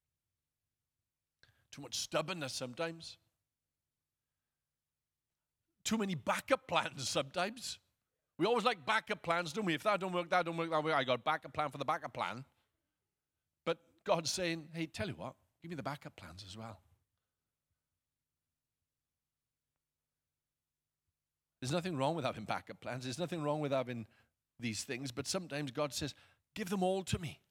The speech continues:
because I got a better backup plan." And sometimes we rely on this little fortress that we've, we've placed ourselves in. Are we not willing to open that door?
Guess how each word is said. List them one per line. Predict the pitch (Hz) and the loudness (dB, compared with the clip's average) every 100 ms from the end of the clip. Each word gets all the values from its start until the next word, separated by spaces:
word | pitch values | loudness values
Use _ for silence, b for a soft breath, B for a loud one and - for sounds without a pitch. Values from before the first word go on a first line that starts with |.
| _ _ _ | _ _ _
because | 175 156 127 b b b - | -2 -2 -2 b b b -6
I | 143 | -4
got | 113 | -4
a | - | -2
better | 120 120 | -4 -4
backup | 101 87 - - | -8 -10 -10 -14
plan." | - - - _ _ _ _ _ _ _ - | -12 -14 -18 _ _ _ _ _ _ _ -4
And | |
sometimes | 139 185 180 151 | -2 2 2 4
we | 170 | 8
rely | 170 185 185 214 | 8 10 8 8
on | 214 175 | 6 4
this | 156 | 2
little | 190 180 | 2 0
fortress | - 190 180 175 180 - | 0 2 2 2 -2 -2
that | 156 | -2
we've, | 160 147 - B B | 2 0 0 B B
we've | 147 143 - _ _ _ | -2 -2 -4 _ _ _
placed | - 185 156 156 | -2 0 2 0
ourselves | 143 143 123 107 | 0 -2 -2 0
in. | 113 92 _ _ _ _ - | -2 -2 _ _ _ _ 2
Are | |
we | 180 | 4
not | 175 190 | 4 6
willing | 151 220 202 | 6 6 4
to | 165 | 0
open | 147 180 - 175 160 | 4 4 4 0 2
that | 156 123 | 0 2
door? | 135 107 | 2 2